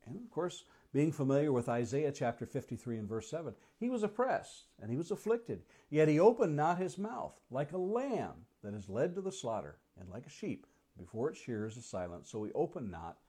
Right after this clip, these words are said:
his mouth." And that is the verse that, uh, was being read when Philip, uh, went down,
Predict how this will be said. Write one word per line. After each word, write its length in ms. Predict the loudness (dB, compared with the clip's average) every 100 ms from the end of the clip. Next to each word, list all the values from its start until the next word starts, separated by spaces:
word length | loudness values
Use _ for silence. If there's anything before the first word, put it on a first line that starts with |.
| _ _ -6
his 200 | -4 -2
mouth." 280 | -2 -2 -4 -16 -20 _
And 80 | 4
that 180 | 8 8
is 140 | 6
the 60 | 2
verse 400 | 4 4 4 0
that, 320 | 0 0 -4 -20 -20 -20 -14 -8
uh, 80 |
was 240 | -2 -2 0
being 440 | 0 2 0 0
read 400 | 2 6 6 4
when 160 | -4 -6
Philip, 500 | 2 4 6 4 -2 -20 _ _ -12
uh, 100 | -10
went 360 | 0 0 0 0
down, 400 | 0 0 -2